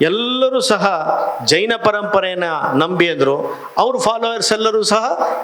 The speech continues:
ಜೈನರನ್ನ ನ-, ನಂಬ್ತಾ ಹೋದ್ರು, ತೀರ್ಥಂಕರ್ ನಂಬಿದ್ರು. <coughs> ಬುದ್ಧ ಬಂದ, ಬುದ್ಧಂ ಶರಣಂ ಗಚ್ಚಾಮಿ ಅಂತ ಬು-, ಅವ್ರ ಫಾಲೋಯರ್ಸ್ ಎಲ್ಲ ಬುದ್ಧ ಬಂದ. ನೋಡಿ, ಯಾವ ಯಾವ ಫಾಲೋಯರ್ಸ್ ಯಾವ ಗುರುಗಳು ಹೇಳ್ಕೊಟ್ರು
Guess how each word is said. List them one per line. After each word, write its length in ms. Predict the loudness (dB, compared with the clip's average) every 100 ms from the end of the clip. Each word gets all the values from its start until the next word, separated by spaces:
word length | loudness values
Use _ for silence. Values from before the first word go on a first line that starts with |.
| -4
ಜೈನರನ್ನ 580 | 0 0 0 0 0 0
ನ-, 140 | -2 -6 -6 -4
ನಂಬ್ತಾ 300 | -2 0 -2
ಹೋದ್ರು, 220 | -2 -4
ತೀರ್ಥಂಕರ್ 640 | 0 2 2 -2 0 0
ನಂಬಿದ್ರು. 380 | 0 -2 -2 -4
<coughs> 1600 | -14 -20 -20 -20 -8 -6 -2 -2 0 0 -2 -4 -8 -12 -12 -2
ಬುದ್ಧ 220 | 0 4 2 2
ಬಂದ, 200 | 0 -2 -2 -6 -10 -16 -20 -20 -20 -20 -10 2
ಬುದ್ಧಂ 340 | 2 2 0
ಶರಣಂ 400 | 2 0 0 -4
ಗಚ್ಚಾಮಿ 500 | 0 2 2 0 0
ಅಂತ 100 | -2 -2 -6 -6 -4 0
ಬು-, 200 | 2 2
ಅವ್ರ 180 | 0 0
ಫಾಲೋಯರ್ಸ್ 500 | -2 0 -2 0 0
ಎಲ್ಲ 360 | 0 0 0
ಬುದ್ಧ 300 | 2 0 2
ಬಂದ. 260 | 0 0 -4 -6 -10 -16 -20 -20 -20 -20 -20 -20 -20 -20 -20 -20 -20 -20 -20 -20 -20 -20 -2
ನೋಡಿ, 580 | 0 2 0 0 -4 -8 -12 -6
ಯಾವ 480 | 0 2 2 -2 -2
ಯಾವ 560 | -4 -4 -4 -2 -2 0
ಫಾಲೋಯರ್ಸ್ 640 | 0 0 0 -2 -2 -2 0
ಯಾವ 360 | 2 0 -2
ಗುರುಗಳು 380 | 2 2 4 2
ಹೇಳ್ಕೊಟ್ರು 920 | 2 0 2 0 2 2 0 -2 -6